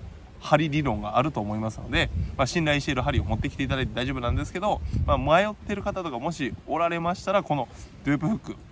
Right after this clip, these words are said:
おすすめです。フッキングも良くて、まずバラさない。で、折れない、えー、曲がらない。えー、もう最高のフックです。はい。そんな感じですね。まあ、あの、こういうちょっと現場からの、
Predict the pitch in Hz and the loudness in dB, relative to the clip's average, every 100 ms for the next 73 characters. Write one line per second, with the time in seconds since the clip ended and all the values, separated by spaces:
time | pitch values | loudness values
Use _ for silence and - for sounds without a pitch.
0 | - - 117 - 110 104 - - 131 - | -10 -6 -4 -4 -6 -6 -8 -6 -6 -2
1 | 151 143 143 160 - 185 - - - - | -2 0 2 0 2 0 0 -2 -2 -4
2 | - - 123 165 123 110 127 123 92 - | -6 2 2 2 2 0 0 -2 -6 -14
3 | - - 165 - 135 147 160 110 98 - | -18 -4 -4 -4 2 2 4 0 -4 -14
4 | - 117 107 104 131 202 160 123 101 113 | -8 -4 -4 -2 0 4 2 2 -4 -4
5 | 113 - 190 180 170 147 - - 147 110 | -4 0 0 0 -2 -2 -4 -4 -4 -4
6 | 107 - - - - - - - - - | -8 -10 -14 -14 -16 -16 -18 -10 -8 -8
7 | - - - - - - - - - - | -10 -18 -18 -18 -18 -16 -14 -14 -14 -16
8 | - - - - - - - 143 120 123 | -16 -16 -12 -10 -8 -8 -4 -2 0 0
9 | 107 98 139 139 - - - - - - | -2 -4 -6 -8 -10 -20 -20 -20 -20 -20
10 | - - - - - - - - - 123 | -20 -20 -20 -16 -16 -14 -16 -18 -20 -18
11 | 117 - - - 156 123 113 110 208 214 | -16 -16 -18 -6 0 0 0 -2 -2 0
12 | 196 196 190 151 117 165 202 196 - 190 | -2 -6 -6 -6 -2 0 4 4 4 0
13 | 135 135 139 | -2 0 -2